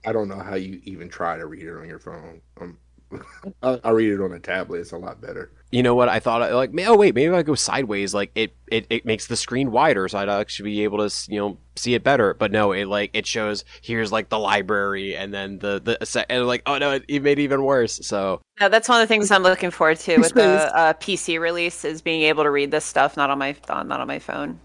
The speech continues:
Speaker 2: Yeah, yeah, yeah. I agree. I agree.
Speaker 4: Oh, we need to go over our events, right?
Speaker 2: Oh, yeah. So all the different events that are going.
Speaker 4: Uh, I'll, I'll quickly read 'em off. So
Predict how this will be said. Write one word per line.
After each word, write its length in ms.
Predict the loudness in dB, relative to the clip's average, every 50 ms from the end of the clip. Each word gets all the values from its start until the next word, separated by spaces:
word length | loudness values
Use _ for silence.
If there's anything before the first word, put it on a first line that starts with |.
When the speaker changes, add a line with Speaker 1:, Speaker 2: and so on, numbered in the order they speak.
| _ _ -8
Speaker 2:
Yeah, 300 | -6 -4 -2 -2 -4 -6 -8
yeah, 180 | -8 -6 -6 -6
yeah. 200 | -6 -6 -6 -6
I 60 | -6 -6
agree. 260 | -8 -8 -10 -12 -10
I 60 | -10
agree. 400 | -10 -10 -10 -10 -10 -10 -14 -14 _ -2
Speaker 4:
Oh, 160 | 0 0 2
we 180 | 2 0 0 2
need 140 | 0 0
to 80 | 0 2
go 220 | 4 4 6 6
over 280 | 4 2 2 2 2 2
our 160 | 2 2 2
events, 460 | 2 2 0 0 -2 -4 -8 -10 -10 -10 _
right? 260 | 0 0 0 0 -2 _ _ 0
Speaker 2:
Oh, 440 | 2 4 4 4 4 2 0 -2 -4
yeah. 340 | -6 -4 -4 -4 -4 -6 -8
So 340 | -10 -4 -2 0 0 0 0
all 220 | 0 2 2 2
the 60 | 0
different 220 | -2 -2 -4 -4 -6
events 220 | -4 -6 -8 -8
that 80 | -12 -12
are 60 | -12
going. 280 | -10 -8 -8 -8 -2 2
Speaker 4:
Uh, 280 | 2 4 4 4 2 4
I'll, 200 | 4 4 4 4
I'll 100 | 2 -2
quickly 380 | 0 2 0 0 2 2 2 4
read 160 | 4 4 4
'em 100 | 4 2
off. 220 | 2 0 0 -2 -4
So 380 | 0 2 2 2 2 0 -2